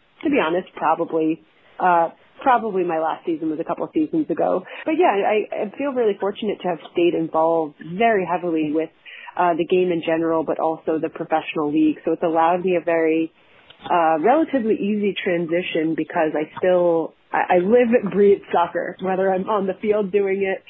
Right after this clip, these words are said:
or, uh, demonstrating videos for the Techni app or working directly with the players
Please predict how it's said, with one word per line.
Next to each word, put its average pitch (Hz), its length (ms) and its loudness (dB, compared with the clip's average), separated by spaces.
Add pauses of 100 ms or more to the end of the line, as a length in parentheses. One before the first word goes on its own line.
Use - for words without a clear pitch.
(280)
or, 175 640 2
uh, 170 220 -2
demonstrating 190 640 -2
videos 180 380 2 (120)
for 180 280 2
the 175 80 -4
Techni 180 400 -2
app 170 380 -2
or 175 200 0
working 175 360 -2
directly 165 360 -2
with 156 100 -4
the - 80 -8
players 165 400 0